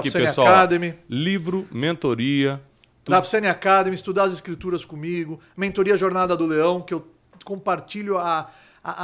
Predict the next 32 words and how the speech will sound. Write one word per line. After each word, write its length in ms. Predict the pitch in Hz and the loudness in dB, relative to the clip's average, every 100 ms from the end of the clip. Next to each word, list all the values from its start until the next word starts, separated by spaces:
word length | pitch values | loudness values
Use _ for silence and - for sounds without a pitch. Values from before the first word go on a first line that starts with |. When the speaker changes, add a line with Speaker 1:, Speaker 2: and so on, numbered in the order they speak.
| 175 - | -6 -2
Speaker 1:
a, 20 | |
a 40 | 185 | 2
ótica 400 | 254 262 - 175 | 2 0 -4 -4
da 80 | 165 | -4
Kabbalah 280 | 170 170 170 | -4 -2 -4
milenar 240 | 165 165 | -4 -6
judaica 360 | 151 151 190 202 | -4 -4 -4 -4
numa 120 | 208 | -6
Speaker 2:
Uhum. 80 | 202 | -6
Speaker 1:
linguagem 360 | 208 208 208 214 | -2 4 4 4
acessível 480 | 208 185 208 180 165 | 0 -2 0 2 2
a 60 | |
todos, 320 | - 220 240 208 | 4 4 4 2
em 80 | 196 | 2
prol 220 | 208 240 | 6 6
da 120 | 226 | 6
alta 240 | 220 269 269 | 4 4 0
performance 540 | 208 - 214 277 320 | 0 0 0 -2 -6
nos 120 | 339 | -8
negócios, 500 | 415 277 208 240 151 139 | -6 0 0 0 -4 -10
inclusive. 520 | 127 123 117 104 95 | -10 -8 -8 -8 -12
Speaker 2:
Muito 320 | 104 120 92 | -12 -10 -12
bom. 140 | 82 76 | -12 -10
Speaker 1:
Então 140 | 170 | -6
tem 140 | 202 | -2
muita 260 | 196 247 208 | -2 2 2
coisa 340 | - 196 175 | 6 6 6
pra 420 | 170 170 160 151 143 | 4 6 6 6 4
a 80 | 147 | 2
gente 160 | 160 | 0
poder 220 | - 156 156 | -2 0 -2
compartilhar 840 | 160 156 147 143 143 160 185 | -2 0 0 0 4 4 4